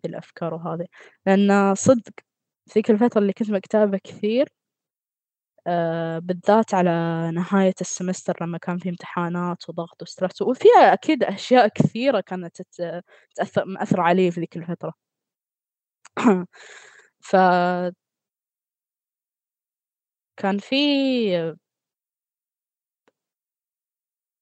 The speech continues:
يعني ذا الشيء ممكن يكون يعني triggering لبعض المستمعين وزي كذا، لكن كان في طبعًا محاولات انتحار و-، واللي هو ال-، اللي هو الself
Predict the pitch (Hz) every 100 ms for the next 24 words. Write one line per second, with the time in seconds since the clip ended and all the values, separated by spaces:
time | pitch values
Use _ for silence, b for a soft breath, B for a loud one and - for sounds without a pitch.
0 | _ _ _ - 202 214 240 - 254 262
1 | - 226 214 226 220 185 185 180 - 202
2 | 190 180 170 170 170 170 170 180 180 180
3 | 180 - 185 180 190 175 175 180 - 185
4 | 170 - 190 165 - 196 - 226 208 196
5 | 175 - 180 180 175 170 170 - 180 175
6 | 175 160 160 170 b b b b b b
7 | _ _ 175 170 190 175 170 160 156 -
8 | _ _ _ _ _ _ _ _ _ _
9 | _ - 175 175 - - 170